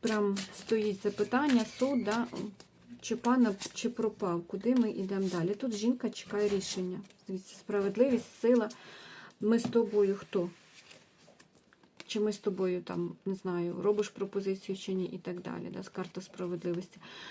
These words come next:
Ну, тут ви чекаєте якогось рішення дуже важливого в стосунках. Дуже важливого. Куди рухатися далі?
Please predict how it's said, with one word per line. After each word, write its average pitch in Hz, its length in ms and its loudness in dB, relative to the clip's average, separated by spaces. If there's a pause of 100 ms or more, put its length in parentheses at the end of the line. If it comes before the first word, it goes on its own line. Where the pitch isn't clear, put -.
(140)
Ну, 214 120 2
тут 240 400 2
ви 202 180 0
чекаєте 190 600 -2
якогось 180 400 -6
рішення 190 520 -2
дуже 190 300 -2
важливого 180 680 -2
в - 40 -20
стосунках. 185 920 -8 (640)
Дуже 180 360 0
важливого. 170 600 -6 (760)
Куди 208 340 6
рухатися 196 640 0
далі? 170 400 -6